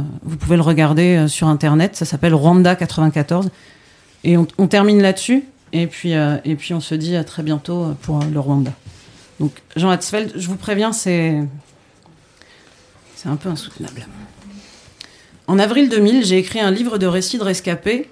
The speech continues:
dans cette commune de Nyamata, dans le nu de la vie, récit des marais rwandais. Il débutait par cette phrase. En mille neuf cent quatre-vingt-quatorze, entre le lundi onze avril à onze heures et le samedi quatorze mai à quatorze heures,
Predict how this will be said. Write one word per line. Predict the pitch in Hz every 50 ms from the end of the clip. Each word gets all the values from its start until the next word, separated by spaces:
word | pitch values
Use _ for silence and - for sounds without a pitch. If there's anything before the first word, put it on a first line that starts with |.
| _ _ _ _ _ -
dans | 170 175 180
cette | - 208 196 -
commune | _ - 196 190 196 220 240 220
de | 175 170
Nyamata, | 175 180 185 180 160 147 - - 101 - _ _ _ _ _ _ _ _ _ _ _
dans | 160 165 170
le | 170 170
nu | 165 175 196 196
de | 175 175
la | 165 165
vie, | 143 143 165 240 233 _ _ _ _
récit | - 147 165 185 180 - - - 226
des | 220 208
marais | 190 170 160 165 175
rwandais. | 160 170 170 160 160 151 - - - _ _ _ _ _ _ _ _ _ _ _ _ _ _ _ _ _ _ _ _ _ _ - - - _ _ _ - _
Il | - 185 180
débutait | 185 214 208 214 - - -
par | - 208 -
cette | - 202 - -
phrase. | - - - - 123 139 - - _ _ _ _ _ _ _ _ _ _ _ _ _ _ _ _ _ _ _ _
En | -
mille | 156 170 196 233
neuf | 240 220 226
cent | - 208
quatre-vingt-quatorze, | 202 185 - - - 170 156 151 147 147 151 - 196 214 240 254 196 151 - - _ _ _ _ _ _
entre | - 180 165 - -
le | 180 180
lundi | 180 180 185 190 190 185 196 - -
onze | 208 226 226 -
avril | 220 190 170 175 180 202 180
à | 165 165
onze | 175 190 190 180 175
heures | 165 156 156 147 - - - _ _ - - _ _ _
et | - 165
le | 175
samedi | 175 - 202 196 196 175 185
quatorze | 180 - 202 202 214 202 185 185
mai | 185 196 175
à | 160 156
quatorze | 190 196 190 - 175 156 160 156
heures, | 143 151 196 -